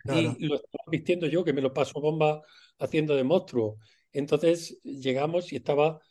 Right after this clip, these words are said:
Speaker 2: James Wan, que se lo pasaba a bomba dirigiendo a un monstruo. Entonces, eh, todos éramos como gente de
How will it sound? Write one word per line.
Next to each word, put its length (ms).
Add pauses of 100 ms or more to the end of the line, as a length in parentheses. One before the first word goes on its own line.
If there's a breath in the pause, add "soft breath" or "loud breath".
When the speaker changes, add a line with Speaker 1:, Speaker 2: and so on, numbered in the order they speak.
(280 soft breath)
Speaker 2:
James 200
Wan, 260
que 100
se 100
lo 100
pasaba 340
a 40
bomba 420 (400 soft breath)
dirigiendo 500 (300)
a 80
un 120
monstruo. 340
Entonces, 400 (440 soft breath)
eh, 480
todos 300
éramos 500 (340)
como 720 (720)
gente 420
de 400